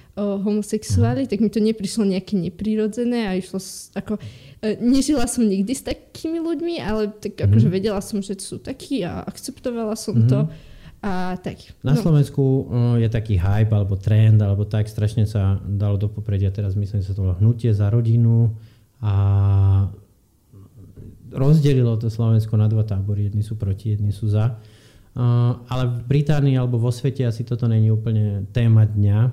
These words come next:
Speaker 2: a myslím, že už je to ďaleko za nimi, že toto neriešime. Aké je to byť, e, v rodine?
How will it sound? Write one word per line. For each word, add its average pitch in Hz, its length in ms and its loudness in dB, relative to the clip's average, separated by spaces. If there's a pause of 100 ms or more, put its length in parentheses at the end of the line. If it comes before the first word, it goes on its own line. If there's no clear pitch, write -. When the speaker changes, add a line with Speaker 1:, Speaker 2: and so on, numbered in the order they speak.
(220)
Speaker 2:
a 107 100 -6
myslím, 101 360 -2
že 98 200 0
už 98 260 -4
je 98 120 -2
to 98 100 -6
ďaleko 98 380 -2
za 95 140 0
nimi, 101 340 0 (120)
že 98 240 -4 (340)
toto 104 240 -4
neriešime. 107 600 0 (500)
Aké 151 300 0
je 139 160 4
to 117 220 0
byť, 110 320 0
e, - 80 -12 (120)
v 98 360 0
rodine? 98 540 2